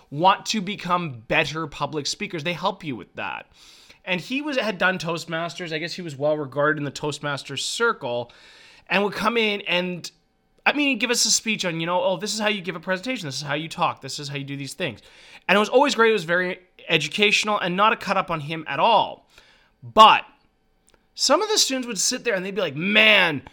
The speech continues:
fuck, that guy can speak." You know, and I did this, um,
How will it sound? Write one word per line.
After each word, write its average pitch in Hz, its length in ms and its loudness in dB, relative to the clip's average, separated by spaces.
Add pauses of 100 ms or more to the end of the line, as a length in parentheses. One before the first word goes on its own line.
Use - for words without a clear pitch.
(320)
fuck, - 460 4
that 202 260 10
guy 208 260 12
can 185 220 0
speak." - 920 6 (480)
You 165 100 0
know, 180 160 8
and 185 120 4
I 202 120 4
did 226 160 -4
this, 226 240 2
um, 180 340 6